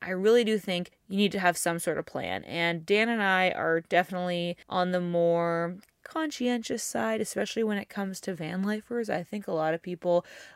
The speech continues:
live a lot more of a, you know, figure it out as we go kind of lifestyle, but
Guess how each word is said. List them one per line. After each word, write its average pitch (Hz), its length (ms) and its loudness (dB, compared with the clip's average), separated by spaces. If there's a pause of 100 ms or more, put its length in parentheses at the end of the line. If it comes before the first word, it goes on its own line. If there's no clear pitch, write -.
live 185 220 2
a 170 40 2
lot 165 380 6
more 165 300 2
of 170 160 0
a, 160 280 4
you 165 140 -2
know, 165 800 -4
figure 233 380 2
it 226 60 10
out 214 100 6
as 208 140 4
we 202 120 -2
go 208 560 8
kind 190 220 2
of 185 100 4
lifestyle, 196 640 6
but 180 260 2